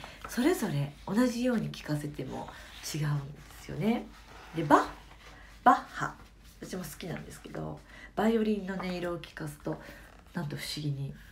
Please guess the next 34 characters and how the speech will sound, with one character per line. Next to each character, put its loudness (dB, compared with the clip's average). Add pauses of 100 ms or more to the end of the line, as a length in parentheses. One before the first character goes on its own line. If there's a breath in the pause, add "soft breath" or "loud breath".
ち -4
ょ -4
っ -2
と -2
形 -6
が -2
違 -6
う -2
ん -4
で -6
す -14
け -8
ど -6
も、 -8
こ -12
の 0
よ 0
う -8
に、 -10 (1000 soft breath)
ね、 -4 (560 loud breath)
広 0
が 0
っ -8
て 0
い -2
く -4
よ 0
う 0
な -2
形。 -8 (760 loud breath)
白 -4
鳥 8
の 8
湖。 -2